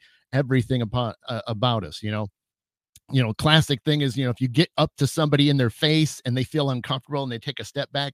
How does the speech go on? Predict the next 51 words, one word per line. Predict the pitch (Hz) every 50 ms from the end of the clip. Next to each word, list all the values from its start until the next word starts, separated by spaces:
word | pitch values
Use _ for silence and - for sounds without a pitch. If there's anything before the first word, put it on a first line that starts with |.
| _ _
that's, | - 131 135 - - - - _ - - - - - - - - _ _ _
even | - 190 226 247
if | 208 -
their | - 151 - -
eyes | 151 202 240 208 151
are | 143 110
shut, | - - - 147 131 120 120 - - _ _ _ _ _ _ _ -
you, | 143 147 175 180
you'll | 170 156 131 160 151
still | 135 - - 185 180
get | 151 147 139 -
that, | 110 90
"Whoa, | 107 143 147 127 107
something's | - - 147 113 117 107 101 92
not | 120 110 80
right." | 117 143 147 104 85 - -
You'll | - 120 117 107 107
feel | - - - - 156 151 156 151 147
the | 123 131 -
energies | 120 127 131 127 120 101 127 120 -
between | - 123 - - 131 131 151
each | 123 98 - -
other. | 95 92 85 85 78
So, | - - 127 120 110 95 - _ _ _ _ - - _ _ _ _ _
um, | 113 117 113 110 104 104 - - _ _ _ _ -
it's | 160 147 - -
all | - 127 117 120
there. | 110 120 175 180 110 71 80
Now, | 135 156 147
what | 139 143 160 170 - -
I | - 127 123
wanted | 117 110 120 165 240 370 403 269 170 -
to | 147
do | 131 107 107 117 117 117
was | 120 107
I | 131 135
wanted | 165 190 196 143 113
to | 101
talk | 143 143 139 -
about | 110 120 117
a | 110
particular | - 110 101 - - - - 339 - 175 131 107
one. | 107 113 107 117 - - _ _ _ _ -
Not | 190 226 -
that | 240 190
I | 175 165 127 - _ _ _ _ _ _ _ -
believe | 104 143 139 147 160 175 175 143
they're, | 135 147 139 -
they're | 120 127 131 135
all, | 139 131 131
like, | 127 113 101 92